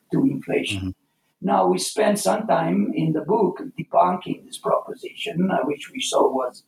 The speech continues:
Speaker 1: unsubstantiated. But, but as you say, the pressure was there, uh, on the Governing Council to deliver,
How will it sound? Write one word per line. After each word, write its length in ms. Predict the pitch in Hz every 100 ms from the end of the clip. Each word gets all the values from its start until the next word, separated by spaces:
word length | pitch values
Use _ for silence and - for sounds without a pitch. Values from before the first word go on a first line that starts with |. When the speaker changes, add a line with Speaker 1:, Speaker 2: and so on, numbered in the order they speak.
| _ _
Speaker 1:
unsubstantiated. 1200 | 170 185 156 - - 139 - - 156 156 180 - - _ _ _ _ _ _ _ _ - -
But, 380 | 95 92 180 -
but 260 | 180 170 - -
as 160 | 165
you 140 | 87 -
say, 260 | - 175
the 80 | -
pressure 480 | - - - - 104
was 220 | 110 -
there, 420 | 180 190 - - -
uh, 320 | 104 - -
on 140 | 185 185
the 100 | 175
Governing 440 | - - 151 151
Council 380 | - 147 - - -
to 120 | 135
deliver, 420 | - 143 -